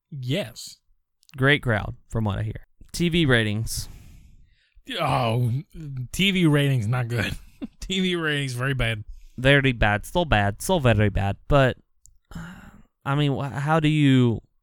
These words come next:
Speaker 2: last year's was on N B C S N.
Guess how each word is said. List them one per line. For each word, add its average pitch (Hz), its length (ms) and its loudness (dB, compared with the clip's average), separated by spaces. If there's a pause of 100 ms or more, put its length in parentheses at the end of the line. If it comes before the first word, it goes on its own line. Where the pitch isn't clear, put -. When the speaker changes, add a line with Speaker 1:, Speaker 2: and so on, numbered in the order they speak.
(500)
Speaker 2:
last 143 360 4
year's 165 220 0
was 147 140 -2
on 147 140 4
N 135 120 2
B 123 320 0
C 117 240 -2
S 110 160 -2
N. - 80 -14